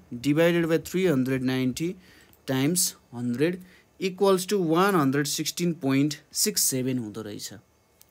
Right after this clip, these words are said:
है। यति हुँदो रहेछ। यसले के भेट्यो त? यहाँनिर के भेट्यो भने, आ, यसरी बुझ्नु, अगाडि पनि मैले एक्सप्लेन गराएको थिएँ होला। यहाँनिर यसले के भेट्यो भने यदि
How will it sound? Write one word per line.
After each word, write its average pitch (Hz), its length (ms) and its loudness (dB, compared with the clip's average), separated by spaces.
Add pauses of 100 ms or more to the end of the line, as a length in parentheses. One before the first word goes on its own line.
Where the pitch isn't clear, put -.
है। 139 280 -2 (380)
यति 127 240 -2
हुँदो 107 240 -4
रहेछ। 113 280 -8 (420)
यसले 254 240 8
के 247 180 2
भेट्यो 120 280 0
त? 98 180 -10 (680)
यहाँनिर 208 500 4
के 202 200 4
भेट्यो 127 300 2
भने, 107 300 0 (500)
आ, 120 280 0 (520)
यसरी 240 300 6
बुझ्नु, 165 320 2
अगाडि 185 380 4
पनि 214 160 4
मैले 190 240 2
एक्सप्लेन 156 360 0
गराएको 135 320 2
थिएँ 120 100 -6
होला। 131 240 0 (340)
यहाँनिर 208 380 6
यसले 240 240 4
के 226 200 0
भेट्यो 143 300 4
भने 123 280 -2 (300)
यदि 170 460 4